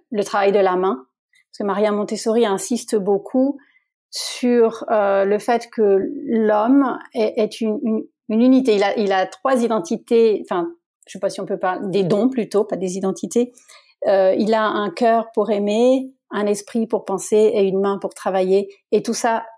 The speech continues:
tout ça, euh, crée une, euh, une unité, euh,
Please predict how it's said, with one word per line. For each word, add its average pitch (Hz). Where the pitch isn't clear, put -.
tout 233
ça, 202
euh, -
crée 247
une, 214
euh, 190
une 185
unité, 196
euh, 160